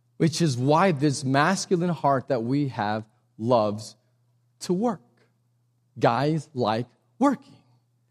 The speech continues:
And oftentimes, they like working more than like being at home. They, a lot of times, guys would rather be at work and work late and not even go home with their wife and their kids. I'm not saying that's good. That's a corruption.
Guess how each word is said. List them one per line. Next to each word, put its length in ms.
And 220
oftentimes, 920
they 100
like 320
working 500
more 460
than 120
like 220
being 240
at 80
home. 400
They, 320
a 80
lot 280
of 100
times, 240
guys 300
would 80
rather 280
be 280
at 100
work 400
and 180
work 280
late 520
and 260
not 240
even 180
go 140
home 140
with 100
their 100
wife 220
and 100
their 120
kids. 360
I'm 120
not 160
saying 240
that's 260
good. 500
That's 200
a 40
corruption. 760